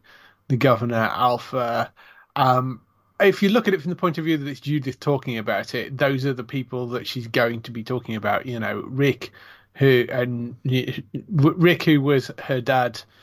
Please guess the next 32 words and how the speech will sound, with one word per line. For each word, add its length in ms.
um, 480
Shane, 320
who 140
is 140
actually 340
<laughs> 20
her 120
dad. 400
Um, 420
and 400
she's 300
gonna 280
have 100
heard, 460
I 80
mean, 160
she 100
knew 160
about 300
Alpha, 280
obviously, 460
but 180
she's 200
gonna 180
have 100
heard 220
stories 580
of 280
the 80
governor 640
and, 400
and 560